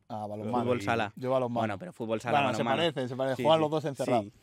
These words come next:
Speaker 2: mismo campo, ¿no?
Speaker 1: Eh, sí, mismo campo, exactamente. <laughs> Una locura. Bueno, vaciló a un colega con un truco que quería ver solo eso a Javi, ya que no estaba tan, yo como estaba hablando más
Speaker 2: ¿De
Speaker 1: contigo, digo,
Speaker 2: cartas?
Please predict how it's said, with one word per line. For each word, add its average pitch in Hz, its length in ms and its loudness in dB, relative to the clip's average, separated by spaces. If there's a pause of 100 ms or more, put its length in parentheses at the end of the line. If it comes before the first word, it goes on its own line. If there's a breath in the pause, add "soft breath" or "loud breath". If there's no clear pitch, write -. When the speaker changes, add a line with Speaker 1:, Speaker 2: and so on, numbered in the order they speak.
(160)
Speaker 2:
mismo 123 220 0
campo, 113 280 -2
¿no? 113 120 -10
Speaker 1:
Eh, 123 720 0
sí, 131 180 -6
mismo 120 240 -4
campo, 117 240 -2
exactamente. 113 540 -6
<laughs> - 40 -20 (360 loud breath)
Una 151 180 0
locura. 117 480 0
Bueno, 131 300 -2
vaciló 131 400 -2
a 156 60 2
un 160 120 -4
colega 147 360 -2
con 139 160 -4
un 139 120 -6
truco 131 400 -4 (140)
que 120 560 -4
quería 139 220 -4
ver 160 120 -2
solo 143 160 -8
eso 139 140 -10
a - 20 -8
Javi, 147 280 -2
ya 135 100 -4
que 147 100 -6
no 147 120 -6
estaba 135 560 -4
tan, 131 500 -6
yo 135 120 -4
como 143 120 -2
estaba 147 180 2
hablando 147 200 2
más 147 120 0
Speaker 2:
¿De - 40 -20
Speaker 1:
contigo, 139 240 0
digo, 160 160 6
Speaker 2:
cartas? - 300 -4